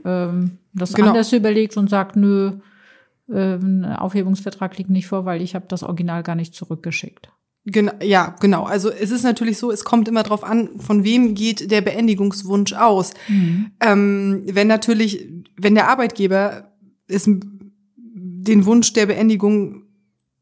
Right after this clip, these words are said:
Speaker 2: mehr verspürt, beziehungsweise die Initiative vom Arbeitgeber ausgegangen ist, dann ist es sehr misslich. Äh, in der Regel, wenn es vom Arbeitnehmer ausgeht, hat der selbst ein Interesse daran, das Arbeitsverhältnis zu beenden,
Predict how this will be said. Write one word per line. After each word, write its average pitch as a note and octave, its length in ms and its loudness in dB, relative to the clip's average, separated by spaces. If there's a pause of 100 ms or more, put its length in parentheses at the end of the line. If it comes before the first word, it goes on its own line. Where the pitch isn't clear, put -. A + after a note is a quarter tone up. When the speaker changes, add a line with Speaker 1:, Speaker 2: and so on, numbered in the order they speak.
(140)
Speaker 2:
mehr G3+ 540 2
verspürt, B3 540 -2
beziehungsweise G3+ 580 0
die F#3 160 -4
Initiative G3+ 560 -2
vom G3+ 160 -2
Arbeitgeber G3 480 -2
ausgegangen A3 380 -2
ist, G#3+ 100 -4
dann G3 100 0
ist F#3+ 140 -6
es F3+ 100 -10
sehr G3+ 200 4
misslich. B3 420 0 (720)
Äh, G3+ 280 4
in G3 120 2
der G3 140 2
Regel, G#3+ 260 0
wenn G3+ 140 0
es G3 100 -4
vom G3+ 140 -4
Arbeitnehmer G3 560 2
ausgeht, G#3 320 -6
hat F#3+ 160 -4
der F3+ 240 -2
selbst G#3 320 -2
ein G3 100 0
Interesse G3 420 -4
daran, A3+ 400 -4 (460)
das G#3 160 0
Arbeitsverhältnis G#3 720 -4
zu G3 140 -10
beenden, A3 640 -2